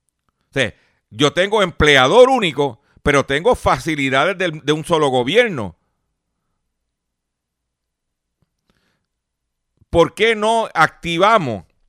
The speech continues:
Ahora mismo hay unas facilidades en Metro Office Park de la empresa que, eh, que brega con AutoExpreso. Yo he ido a, a aquellas facilidades en el segundo piso donde está AutoExpreso.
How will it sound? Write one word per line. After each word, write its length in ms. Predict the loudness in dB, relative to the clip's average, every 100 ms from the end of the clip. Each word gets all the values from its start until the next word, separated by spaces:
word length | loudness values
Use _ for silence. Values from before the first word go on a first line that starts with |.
| _ _ _ _ _ _ _ _ 0
Ahora 260 | 2 2
mismo 460 | 0 -4 -6 -10 -14 _ -20 -20 -14 -4
hay 140 | -4
unas 200 | -2 -2
facilidades 800 | -4 -4 -6 -2 0 0 0 0
en 180 | 0 0
Metro 400 | -2 0 2 2
Office 360 | 2 -4 -8
Park 420 | 0 0 0 _ _ _ _ -10
de 160 | -6
la 80 | -4
empresa 560 | -6 -2 -2 -2 -6 -2
que, 720 | -2 0 0 -2 -4 -6 -10 _ _ _
eh, 400 | -6 -4 -4 -6
que 400 | -6 -6 -6 -6
brega 300 | -4 -2 -2
con 220 | -2 -2 0
AutoExpreso. 840 | 0 -2 -2 0 -2 -2 -14 -16 _ _
Yo 160 | -10 -6
he 60 |
ido 180 | -4 -2
a, 40 | -2
a 200 | -4 -6
aquellas 420 | -4 -2 -2 -2
facilidades 520 | -6 -10 -8 -6 -6
en 80 | -6
el 60 |
segundo 380 | -8 -10 -8 -8 -8
piso 220 | -10 -8
donde 160 | -8
está 160 | -8 -8
AutoExpreso. 680 | -8 -10 -8 -10 -10 -14